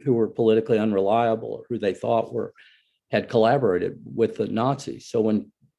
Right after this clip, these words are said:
Putin speaks about we need a denazification of the Ukraine, he's a chip off the old family block.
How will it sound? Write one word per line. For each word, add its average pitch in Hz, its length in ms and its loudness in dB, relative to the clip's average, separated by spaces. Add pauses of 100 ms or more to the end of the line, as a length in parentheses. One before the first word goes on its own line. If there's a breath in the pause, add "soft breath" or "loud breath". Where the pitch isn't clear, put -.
(160)
Putin 147 240 2
speaks 131 380 0
about 117 300 -2
we 131 100 -2
need 113 220 0
a 107 80 0
denazification 117 1160 -2
of 107 160 -6
the 90 220 -4
Ukraine, 127 560 -2 (380 loud breath)
he's 135 180 -2
a 113 80 -2
chip 131 300 -2
off 120 240 2
the 110 100 -2
old 104 200 0
family 98 340 -4
block. 117 440 0